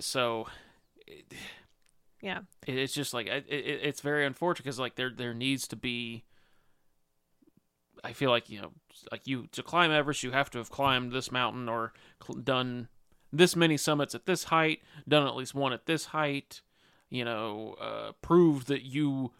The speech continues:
Speaker 1: will follow, like, maybe the reputation thing, like, prove, like,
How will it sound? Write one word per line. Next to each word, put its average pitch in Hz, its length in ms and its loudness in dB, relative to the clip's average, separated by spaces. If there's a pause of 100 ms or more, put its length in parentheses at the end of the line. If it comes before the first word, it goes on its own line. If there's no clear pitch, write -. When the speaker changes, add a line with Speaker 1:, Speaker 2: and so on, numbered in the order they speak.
(120)
Speaker 1:
will 135 320 2
follow, 139 560 6
like, 135 220 0
maybe 151 360 2
the 117 220 -4
reputation 165 760 -4
thing, 175 220 -4
like, 113 220 -8
prove, 214 280 -2
like, 143 220 2